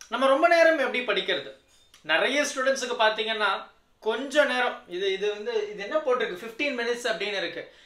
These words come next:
Even ஒரு சில ஸ்டூடெண்ட்ஸுக்கு டென் மினிட்ஸுக்கு மேல அவங்களால படிக்கவே முடியாது. ஃபைவ் மினிட்ஸுக்கு மேல "என்னடா இது?"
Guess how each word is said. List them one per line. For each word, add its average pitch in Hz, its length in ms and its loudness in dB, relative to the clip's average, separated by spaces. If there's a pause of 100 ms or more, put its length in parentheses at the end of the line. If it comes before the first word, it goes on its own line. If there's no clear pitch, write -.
(120)
Even 285 440 0
ஒரு 247 180 0
சில 269 240 0
ஸ்டூடெண்ட்ஸுக்கு 254 640 -6
டென் 294 340 0
மினிட்ஸுக்கு 285 460 -2
மேல 240 300 2
அவங்களால 226 300 0
படிக்கவே 226 540 -4
முடியாது. 165 500 -2
ஃபைவ் 214 320 0
மினிட்ஸுக்கு 262 340 -4
மேல 214 280 -2
"என்னடா 240 680 -4
இது?" 196 420 -4